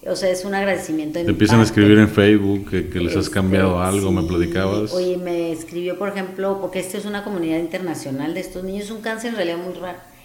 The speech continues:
Speaker 1: Por ejemplo, una señora de España que, que le dio el diagnóstico a su niña de doce años y ella decidió no darle nada de tratamiento, ¿eh? O sea, no le dio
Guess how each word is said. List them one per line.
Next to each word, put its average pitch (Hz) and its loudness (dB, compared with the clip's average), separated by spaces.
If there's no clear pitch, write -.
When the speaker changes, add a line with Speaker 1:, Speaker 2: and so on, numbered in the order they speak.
Speaker 1:
Por 185 -2
ejemplo, 190 -4
una 196 -2
señora 196 -2
de 196 0
España 185 -4
que, - -8
que 165 -2
le 160 4
dio 165 0
el 196 2
diagnóstico 233 2
a 226 -8
su 165 -8
niña 180 -6
de 190 -2
doce 180 -4
años 214 -6
y 190 -4
ella 196 0
decidió 202 -4
no 214 -6
darle 220 -2
nada 220 -6
de - -16
tratamiento, 185 -6
¿eh? - -12
O 139 -14
sea, 151 -12
no 175 -6
le 220 -2
dio 214 -4